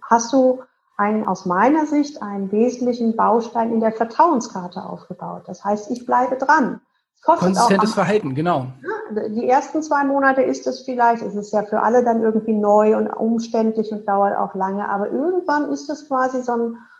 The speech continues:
Speaker 1: so ein normaler Baustein,
Speaker 2: Ja.
Speaker 1: wo alle Beteiligten für einen Moment wieder in eine Reflexion kommen.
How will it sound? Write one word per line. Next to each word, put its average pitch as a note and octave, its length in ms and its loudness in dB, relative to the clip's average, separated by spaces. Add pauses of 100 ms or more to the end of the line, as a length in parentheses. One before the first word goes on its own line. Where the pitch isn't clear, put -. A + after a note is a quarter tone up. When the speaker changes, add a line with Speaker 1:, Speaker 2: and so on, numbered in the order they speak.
(160)
Speaker 1:
so G#3+ 60 0
ein G#3+ 80 0
normaler A3+ 580 2
Baustein, C4 760 0 (460)
Speaker 2:
Ja. C#3 160 -4 (400)
Speaker 1:
wo A3+ 420 2
alle C#4 340 4
Beteiligten C#4+ 880 -2 (680)
für C#4 100 0
einen B3 260 2
Moment A3 720 0 (340)
wieder C4 440 4
in D4+ 120 0
eine D4 300 0
Reflexion C#4 680 0
kommen. - 480 -8